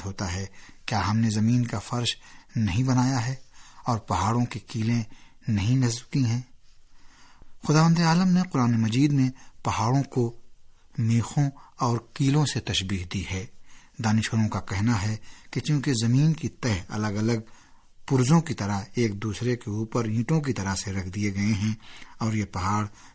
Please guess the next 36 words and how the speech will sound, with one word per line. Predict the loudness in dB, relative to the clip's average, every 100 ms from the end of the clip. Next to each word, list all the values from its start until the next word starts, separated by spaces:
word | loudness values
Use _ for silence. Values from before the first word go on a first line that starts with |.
| -2
میخوں | -2 0 0
کی | -2
طرح | -4 -2 -2 -2
الگ | -2
الگ | 0 0 -4 -6
پرزوں | -6 -2 0 0
کو | -2 -10 -12 -20 -6
ایک | -2 -2 0
دوسرے | -4 -2 -4
سے | -2 -4
جوڑ | 2 2 2
دیتے | -2 -2 0
ہیں۔ | 0 -2 -4 -14 -16 -8
اگرچہ | -2 0 0 0
آپ | 0 -4 -6 -16 -20 -4
پہاڑوں | 0 2 2 2
کو | 0 0
ایک | 0 -2 -4
دوسرے | -4 -4 -4 -4
سے | -6 -8 -18 -20 -14 -6
دور | -2 0 -2 -2 -4 -4 0
اور | 0 2
جدا | 0 2 2 2
دیکھتے | -2 -2 0
ہیں، | 2 2 -2 -8 -4
لیکن | -2 2 2
یہ |
پہاڑ | 2 0 2 2 0 -6 -10 -4
زیر | 0 0
زمین | 0 2 2 0 -4 -6
ایک | -4 -4
دوسرے | -6 -4 -4
سے | -4
بالکل | -2 -2 0 -2
متصل | -2 -4 -4 -2 0 0
اور | -2